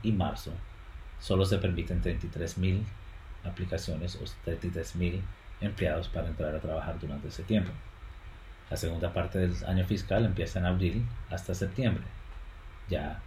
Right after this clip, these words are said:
ahí se otorgan las últimas treinta y tres mil aplicaciones. Ya una persona que está aquí con una H dos va a tener un límite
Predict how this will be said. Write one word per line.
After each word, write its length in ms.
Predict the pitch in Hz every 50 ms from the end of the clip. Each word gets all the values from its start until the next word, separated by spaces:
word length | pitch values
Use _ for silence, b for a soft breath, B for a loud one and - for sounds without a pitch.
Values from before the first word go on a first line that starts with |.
| -
ahí 260 | - 87 82 82 87 92
se 140 | - 101
otorgan 500 | 92 90 - 82 80 80 80 80 85 80
las 160 | 85 92 - -
últimas 420 | 73 92 92 92 85 80 - -
treinta 260 | - 92 90 - -
y 20 | -
tres 260 | - 80 82 - -
mil 180 | 85 80 78 80
aplicaciones. 580 | 78 - - 71 78 87 - - 92 90 92 - - - - - - - - - - - - - - - - - - - - - - - - - - - - -
Ya 180 | 87 78 78 80
una 180 | 87 90 90
persona 460 | 92 95 95 - 113 98 87 90 92 - - - - - -
que 60 | 95
está 200 | 90 - - 85
aquí 180 | 87 - 98 92
con 160 | 92 104 98
una 220 | 95 95 95 92
H 180 | 95 95 - 127
dos 340 | 117 113 92 107 - - - - - - - 95 90
va 60 | 90
a 60 | 90
tener 220 | - 92 90 92 95
un 160 | 95 92 92
límite 520 | 95 113 113 107 104 98 - 92 92 90